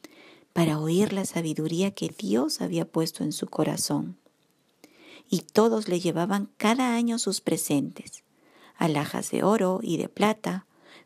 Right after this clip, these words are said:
vestidos, armas, especias aromáticas, caballos y mulos.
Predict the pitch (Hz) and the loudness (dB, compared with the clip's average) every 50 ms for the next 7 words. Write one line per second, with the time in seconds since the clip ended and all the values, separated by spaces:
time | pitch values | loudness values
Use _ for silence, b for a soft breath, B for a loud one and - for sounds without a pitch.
0 | _ - 151 151 - - - 220 233 247 233 180 160 180 - - b b b b | _ -4 -2 -2 -2 -2 0 0 0 2 0 0 -2 -4 -8 -12 b b b b
1 | b b b - - 214 240 240 220 190 165 147 - - - - _ _ - - | b b b 0 2 4 4 4 2 0 -2 -6 -8 -12 -16 -20 _ _ -2 -2
2 | - - 240 247 240 - 269 - - 214 196 185 180 180 208 233 240 - 214 - | 0 2 2 2 2 2 0 0 2 0 0 0 0 2 2 0 2 0 -4 -6
3 | - - - - - - _ _ _ _ _ _ _ _ _ _ _ _ _ _ | -6 -10 -10 -10 -12 -16 _ _ _ _ _ _ _ _ _ _ _ _ _ _
4 | - 147 - 165 143 151 175 196 240 285 302 - - _ _ _ _ _ _ _ | -4 -2 0 0 0 -2 -2 -2 -4 -6 -8 -10 -16 _ _ _ _ _ _ _
5 | _ _ _ _ _ 185 170 160 156 143 139 139 170 - - - - _ | _ _ _ _ _ 0 0 2 0 -2 -2 -4 -8 -12 -18 -20 -20 _